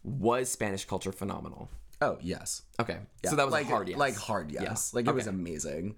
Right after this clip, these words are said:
Speaker 1: And why?
Speaker 2: It was, like, I, like, I don't even really have a way to describe it. It's just kind of, like, everything in, I feel like it was in all of Europe. Everything just makes more sense over there.
Speaker 1: Okay.
Speaker 2: Like, they're much more sensical about, like,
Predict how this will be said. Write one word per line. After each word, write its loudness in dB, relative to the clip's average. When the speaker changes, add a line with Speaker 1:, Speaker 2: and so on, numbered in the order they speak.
Speaker 1:
And 2
why? -2
Speaker 2:
It 0
was, -2
like, 0
I, 4
like, 0
I 2
don't 2
even 0
really 0
have -2
a 4
way 2
to 0
describe -2
it. 2
It's 0
just 0
kind 2
of, 0
like, -4
everything 0
in, 2
I 4
feel 2
like 0
it -2
was -2
in 0
all 2
of -2
Europe. -2
Everything 0
just -2
makes -2
more 0
sense -2
over 0
there. 0
Speaker 1:
Okay. -6
Speaker 2:
Like, 2
they're 4
much 0
more 0
sensical 0
about, 0
like, -2